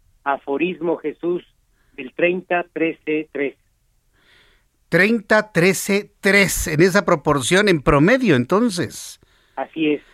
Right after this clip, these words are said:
Speaker 2: Pero,
Speaker 1: Sí,
Speaker 2: pero esto
Speaker 1: sí,
Speaker 2: es en
Speaker 1: una
Speaker 2: México,
Speaker 1: tercera.
Speaker 2: ¿nada más en México sucede o es un fenómeno a nivel mundial, don Carlos?
Speaker 1: No, ha-, hay estadísticas similares, Jesús, en Estados Unidos,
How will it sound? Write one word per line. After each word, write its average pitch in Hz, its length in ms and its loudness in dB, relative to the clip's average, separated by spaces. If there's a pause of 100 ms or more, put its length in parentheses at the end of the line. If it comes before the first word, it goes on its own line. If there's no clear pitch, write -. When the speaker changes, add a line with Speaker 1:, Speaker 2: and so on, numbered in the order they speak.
(140)
Speaker 2:
Pero, 180 120 4
Speaker 1:
Sí, 151 60 -2
Speaker 2:
pero 233 140 6
esto 233 180 4
Speaker 1:
sí, - 60 4
Speaker 2:
es 254 60 4
en - 20 6
Speaker 1:
una 185 80 6
Speaker 2:
México, 185 380 2
Speaker 1:
tercera. 254 140 4
Speaker 2:
¿nada 220 80 4
más 202 200 2
en 165 160 6
México 170 360 2
sucede 151 400 2
o 165 180 4
es 196 140 4
un 202 80 0
fenómeno 170 360 4
a 147 40 6
nivel 143 260 4
mundial, 131 540 2
don 110 120 -4
Carlos? 113 440 -4
Speaker 1:
No, 190 300 0
ha-, 208 160 0
hay 226 220 0
estadísticas 185 840 -4 (220)
similares, 143 600 -2
Jesús, 156 360 -10
en 143 100 -8
Estados 147 400 -2
Unidos, 147 480 -2